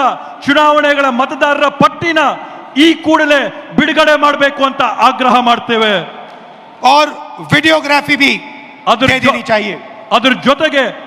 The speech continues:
Speaker 1: ಮತಗಟ್ಟೆಗಳಲ್ಲಿ ಮಾಡಂತ ವಿಡಿಯೋ ರೆಕಾರ್ಡಿಂಗ್‌ನು ಕೂಡ ಬಹಿರಂಗಪಡಿಸಬೇಕು ಅಂತ ಹೇಳ್ತೇವೆ.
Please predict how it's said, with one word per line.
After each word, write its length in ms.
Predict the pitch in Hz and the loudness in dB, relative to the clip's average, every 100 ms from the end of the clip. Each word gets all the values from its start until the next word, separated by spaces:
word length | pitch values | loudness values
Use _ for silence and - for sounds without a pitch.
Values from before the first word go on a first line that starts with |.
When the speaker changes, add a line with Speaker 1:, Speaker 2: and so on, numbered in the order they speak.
| - - - | -20 -20 -4
Speaker 1:
ಮತಗಟ್ಟೆಗಳಲ್ಲಿ 800 | 208 294 302 302 311 302 294 285 | 0 0 0 -2 -4 0 0 0
ಮಾಡಂತ 440 | 269 285 294 285 294 | 0 2 2 0 -2
ವಿಡಿಯೋ 420 | 254 269 277 285 | 0 0 2 2
ರೆಕಾರ್ಡಿಂಗ್‌ನು 600 | 277 285 330 330 302 311 | 2 0 0 0 -2 -2
ಕೂಡ 200 | 311 311 254 - - - - | 2 2 2 -2 -10 -6 -2
ಬಹಿರಂಗಪಡಿಸಬೇಕು 920 | 262 302 285 285 285 269 - 254 262 | 2 0 0 -2 -2 -2 -2 -2 0
ಅಂತ 180 | 240 - | -2 0
ಹೇಳ್ತೇವೆ. 400 | 240 247 226 | 0 2 2